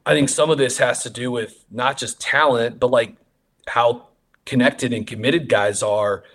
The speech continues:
Um, 'cause I think a lot of this is, like, can get ironed out with, like, you know, proper communication.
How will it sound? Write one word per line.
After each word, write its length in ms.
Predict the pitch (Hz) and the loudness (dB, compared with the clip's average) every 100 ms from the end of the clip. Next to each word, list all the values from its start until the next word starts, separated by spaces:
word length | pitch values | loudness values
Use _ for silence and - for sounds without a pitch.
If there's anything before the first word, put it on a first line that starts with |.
| _ _ | _ _
Um, 260 | 123 135 123 | 0 2 2
'cause 160 | 139 | 0
I 80 | 131 | 0
think 140 | 131 120 | 0 -2
a 40 | |
lot 200 | 120 143 | 0 0
of 80 | 120 | 0
this 180 | 120 120 | -4 -6
is, 140 | 104 | -2
like, 200 | 110 101 | -4 -4
can 140 | - | -6
get 180 | 123 117 | -6 -4
ironed 360 | 120 117 113 107 | 0 0 0 0
out 220 | 117 117 | 2 2
with, 180 | 101 - | 0 -2
like, 200 | 101 - - _ _ _ | -2 -4 -16 _ _ _
you 140 | - 113 | -6 -2
know, 180 | 98 98 | -2 -2
proper 400 | - 120 127 117 | 2 0 2 -2
communication. 1000 | - 117 104 92 110 113 - 104 104 | -2 -4 -4 -6 -4 -2 -2 -2 -6